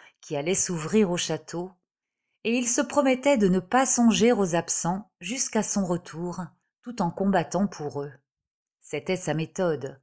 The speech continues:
À la guerre, il laissait les soucis au bagage. En amour,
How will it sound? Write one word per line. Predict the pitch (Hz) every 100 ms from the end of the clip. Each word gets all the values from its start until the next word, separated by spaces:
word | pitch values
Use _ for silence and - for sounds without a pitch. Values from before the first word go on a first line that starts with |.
| _ _ _ _ -
À | 214
la | 233
guerre, | 214 220 220 214 - -
il | 233 202
laissait | 185 - 202
les | 202
soucis | 196 208 - - 233
au | 180
bagage. | 170 160 143 147 139 147 156 _ _ _ _ -
En | 170
amour, | 175 170 190 202 180